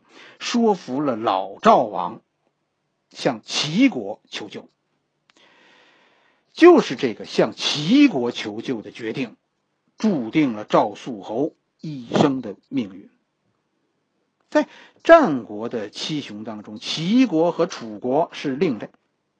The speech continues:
是吧？楚国的另类，那不用说了，是因为他们公元前四百七十一年的时候，是吧？吴越楚三国互王，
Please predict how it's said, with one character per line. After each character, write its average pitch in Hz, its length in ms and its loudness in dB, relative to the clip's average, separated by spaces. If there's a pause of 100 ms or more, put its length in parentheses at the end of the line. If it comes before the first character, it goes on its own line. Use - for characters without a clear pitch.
(280)
是 160 100 -2
吧？ 160 120 2 (580)
楚 185 360 0
国 143 220 2
的 294 100 6
另 233 220 2
类， 107 300 -4 (160)
那 - 100 -14
不 - 160 -18
用 104 140 -12
说 107 240 -16
了， - 100 -18
是 - 180 -12
因 135 200 -2
为 139 100 -4
他 139 160 -4
们 123 120 -4
公 143 200 -2
元 131 160 -2
前 123 180 -6
四 - 160 -10
百 110 160 -8
七 - 220 -6
十 123 140 -12
一 160 180 -8
年 113 260 -2
的 117 60 -8
时 113 160 -12
候， 107 160 -10 (360)
是 - 120 -10
吧？ 120 220 -2 (560)
吴 185 420 0
越 160 280 6
楚 107 280 -10
三 165 240 6
国 143 160 4
互 143 220 -4
王， 110 240 -4